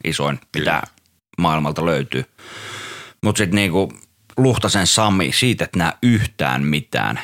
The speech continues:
Speaker 1: Ja sit
Speaker 2: Se on
Speaker 1: pamahtaa
Speaker 2: totta.
Speaker 1: joku <laughs> Wop, Wheelchair or Podium pätkä sieltä, et ei jumalauta, mitä toi jätkä on taas tehnyt. Et se on niinku, se on hoitanut mun mielestä siinä mielessä tolleen vanhan liiton tyylillä hommat.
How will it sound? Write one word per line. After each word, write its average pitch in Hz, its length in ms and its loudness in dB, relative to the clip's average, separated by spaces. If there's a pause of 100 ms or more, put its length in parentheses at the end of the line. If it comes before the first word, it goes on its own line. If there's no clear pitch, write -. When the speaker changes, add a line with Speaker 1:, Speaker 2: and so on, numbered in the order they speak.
Speaker 1:
Ja 87 80 -2
sit 92 160 0
Speaker 2:
Se - 120 0
on 90 60 4
Speaker 1:
pamahtaa 85 260 2
Speaker 2:
totta. 85 200 2
Speaker 1:
joku 80 480 -2 (1000)
<laughs> 90 480 -2
Wop, 87 200 2 (960)
Wheelchair 95 500 2
or 80 260 2
Podium 82 420 2 (400)
pätkä 78 360 -2
sieltä, 65 400 -2
et - 180 -10
ei 85 260 2
jumalauta, 73 520 -2
mitä 71 240 -2
toi 57 180 -4
jätkä - 260 -8
on - 60 -4
taas - 180 -8
tehnyt. - 320 -12 (260)
Et - 180 -4
se 117 80 2
on 104 140 4
niinku, 90 200 0
se 143 140 2
on 110 280 4
hoitanut 85 360 2
mun 85 140 2
mielestä 73 260 -2
siinä 87 220 0
mielessä 64 380 -4 (420)
tolleen 78 340 0
vanhan 82 360 2
liiton 67 340 -2 (340)
tyylillä 80 460 2 (300)
hommat. 76 440 0